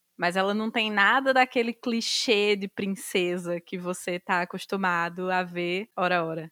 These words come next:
na Disney. Ela é a princesa que atira muito bem, ela é a princesa que se salva, ela é a princesa que se impõe, ela é a princesa que manda em tudo. Então, pra mim, ela sempre foi uma referência muito grande. Tem alguns outros personagens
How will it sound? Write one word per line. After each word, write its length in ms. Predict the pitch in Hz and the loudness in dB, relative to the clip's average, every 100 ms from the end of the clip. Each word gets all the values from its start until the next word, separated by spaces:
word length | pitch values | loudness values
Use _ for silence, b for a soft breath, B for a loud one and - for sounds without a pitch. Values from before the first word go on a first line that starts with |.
| - | -4
na 120 | 190 | -2
Disney. 440 | 190 170 175 160 165 _ - | -2 -4 -6 -8 -10 _ -2
Ela 300 | 185 214 226 | 4 6 8
é 120 | 214 | 8
a 80 | 214 | 8
princesa 760 | 220 220 - 196 202 214 220 | 6 -2 2 4 4 2 0
que 240 | 214 - 202 | -2 0 2
atira 400 | 196 - 226 220 | 2 2 2 2
muito 220 | 214 196 | 0 -2
bem, 340 | 185 202 202 | 0 0 0
ela 100 | 190 | 4
é 60 | 190 | 4
a 60 | 185 | 4
princesa 500 | 196 196 196 196 196 | -2 -4 -2 -2 -6
que 100 | 196 | -12
se 140 | - | -14
salva, 520 | - 196 185 190 196 | 0 6 6 6 4
ela 120 | 185 | 4
é 60 | 180 | 4
a 60 | 185 | 2
princesa 440 | 202 196 190 190 | -2 -4 -4 -4
que 100 | - | -8
se 140 | - | -8
impõe, 560 | 196 - 180 185 185 175 | -8 -4 -2 -2 -2 -2
ela 160 | 175 180 | 0 0
é 40 | |
a 60 | 185 | 0
princesa 520 | 214 214 202 196 226 | -2 -4 -2 -2 -4
que 260 | - 277 311 | -6 -8 -4
manda 320 | 254 226 226 | -2 -2 -2
em 100 | 285 | -4
tudo. 320 | - 233 190 175 | -2 -2 -2 -4
Então, 480 | 175 180 175 180 - _ _ _ | -6 -6 -4 -6 -10 _ _ _
pra 180 | 202 202 | 6 6
mim, 340 | 214 214 247 262 | 6 0 0 2
ela 180 | 220 | 2
sempre 360 | 208 214 214 247 | -2 -4 -4 -4
foi 200 | - 208 | -2 -2
uma 140 | 208 | 0
referência 520 | 208 208 190 185 - 196 | -4 -4 -6 -6 -8 -6
muito 220 | 196 233 | -6 -4
grande. 400 | 190 180 214 202 | -2 0 -2 -6
Tem 240 | - 233 | -4 -2
alguns 280 | 294 226 226 | 0 -2 -4
outros 260 | 214 208 - | -6 -8 -6
personagens 720 | 196 202 185 175 185 190 | -6 -6 -4 -4 -4 -6